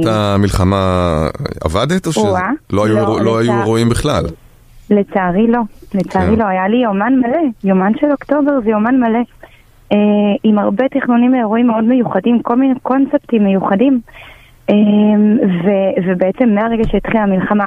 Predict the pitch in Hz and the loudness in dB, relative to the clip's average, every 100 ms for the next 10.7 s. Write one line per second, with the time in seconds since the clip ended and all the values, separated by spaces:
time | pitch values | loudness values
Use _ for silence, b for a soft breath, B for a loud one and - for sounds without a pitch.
0 | - 180 - 233 202 - 190 - 196 196 | -4 -8 -4 -2 -2 -2 -4 -2 -4 -2
1 | 175 - 277 285 - 208 - - 220 190 | -4 -4 -2 -4 -4 -6 -6 -6 -4 -4
2 | 202 208 190 180 - 202 214 175 160 247 | -4 -4 -4 -4 -2 -2 0 -4 0 -2
3 | 311 B B B B - 214 196 - 240 | -2 B B B B -6 0 0 0 -2
4 | - 196 - 190 214 185 175 175 185 190 | -2 -2 -2 -2 -2 -2 0 0 0 0
5 | 175 175 - - 277 196 196 226 269 - | -2 -2 -2 0 0 0 -2 -2 -2 -2
6 | 180 185 202 208 277 - B B B B | -2 0 0 0 0 -6 B B B B
7 | B - 226 214 254 262 202 190 - 190 | B -4 0 2 2 2 0 0 -2 0
8 | 196 202 123 196 - 190 208 185 202 - | 0 -2 -2 -4 -2 -4 -2 -2 -2 -4
9 | - 208 180 104 220 285 214 196 190 185 | -2 0 2 2 2 0 -2 -2 -2 -2
10 | 175 185 185 185 185 175 208 | -2 -2 -2 -2 -2 0 0